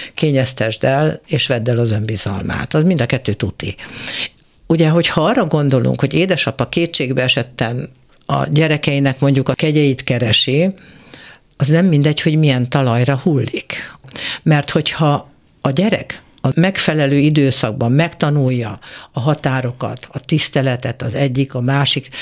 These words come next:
ö, szülő iránt, vagy az apuka időben megtanította neki még a vállás előtt az apai elvnek az oda vonatkozó részét, akkor ez a helyzet nem állhat elő.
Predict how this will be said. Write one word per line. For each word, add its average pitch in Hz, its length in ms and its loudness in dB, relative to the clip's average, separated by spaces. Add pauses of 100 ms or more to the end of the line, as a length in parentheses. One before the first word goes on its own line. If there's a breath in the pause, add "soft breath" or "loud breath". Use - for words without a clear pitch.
(140 loud breath)
ö, 165 140 2
szülő 143 340 2
iránt, 127 420 0
vagy 147 180 0
az 135 120 0
apuka - 400 -2
időben 151 520 2
megtanította 127 960 -2
neki 139 300 -2
még 131 220 -2
a 127 60 0
vállás 147 500 0
előtt 113 580 -6
az 127 260 -2
apai 139 360 0
elvnek 120 360 -6
az 117 120 -4
oda 139 160 0
vonatkozó 127 580 -2
részét, 135 460 -4 (460 loud breath)
akkor 151 280 -4
ez 143 120 0
a 151 60 0
helyzet 151 380 -2
nem 151 200 -2
állhat 131 460 -4
elő. 107 440 -6